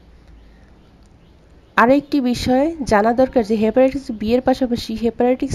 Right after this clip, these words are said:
সি ভাইরাসও লিভার নষ্ট হয়ে মারা যাওয়ার অন্যতম কারণ।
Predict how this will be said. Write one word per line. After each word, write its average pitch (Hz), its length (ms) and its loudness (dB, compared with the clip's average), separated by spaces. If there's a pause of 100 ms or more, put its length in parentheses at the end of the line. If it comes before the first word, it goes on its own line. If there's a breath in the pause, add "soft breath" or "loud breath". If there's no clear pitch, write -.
সি 233 180 -6
ভাইরাসও 254 480 0
লিভার 226 360 0 (100)
নষ্ট 196 240 -4
হয়ে 269 220 2
মারা 185 200 2
যাওয়ার 185 240 0
অন্যতম 180 340 -4 (160)
কারণ। 170 240 0